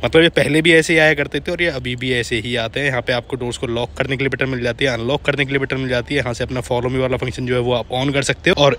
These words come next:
इस बटन के through आप अपना बूट जो है अनलॉक कर सकते हो। इस वेरिएंट के अंदर वो इलेक्ट्रिकली खुलेगा नहीं,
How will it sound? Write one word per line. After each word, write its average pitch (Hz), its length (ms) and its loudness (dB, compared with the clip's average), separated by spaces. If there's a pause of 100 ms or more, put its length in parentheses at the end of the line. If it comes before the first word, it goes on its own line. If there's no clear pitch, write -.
इस 190 120 6
बटन 170 280 2
के 170 80 4
through 156 220 4
आप 151 100 0
अपना 156 160 2
बूट 139 240 0
जो 143 140 2
है 139 60 2
अनलॉक 135 280 0
कर - 140 -6
सकते - 280 -4
हो। 156 80 2 (140)
इस 214 160 2
वेरिएंट 170 380 4
के 165 100 0
अंदर 151 180 -2
वो 160 120 2
इलेक्ट्रिकली 139 580 0
खुलेगा 131 400 0
नहीं, 139 200 -2